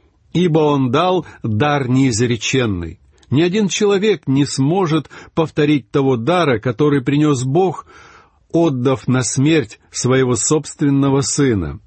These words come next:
Задумайтесь об этом на минуту. Мы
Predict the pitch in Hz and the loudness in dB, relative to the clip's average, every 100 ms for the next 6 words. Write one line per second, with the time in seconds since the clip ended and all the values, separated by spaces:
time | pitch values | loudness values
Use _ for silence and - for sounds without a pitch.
0 | _ _ _ - 101 143 143 208 185 135 | _ _ _ -6 0 0 2 0 0 -2
1 | - 127 110 110 104 104 110 123 127 - | -4 -2 0 0 0 0 2 2 0 -2
2 | 92 - _ _ - - _ - 98 107 | -8 -12 _ _ -20 -20 _ -6 0 2
3 | 104 104 95 | 2 0 -2